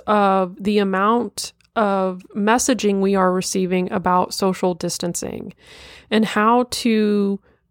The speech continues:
weigh that in light of what's best for us and how to manage that. So I'm gonna talk about some of that today because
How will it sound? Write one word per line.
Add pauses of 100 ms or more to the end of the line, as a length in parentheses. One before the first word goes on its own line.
(480)
weigh
that
in
light
of
what's
best
for
us
and
how
to
manage
that.
So
I'm
gonna
talk
about (840)
some
of
that
today (600)
because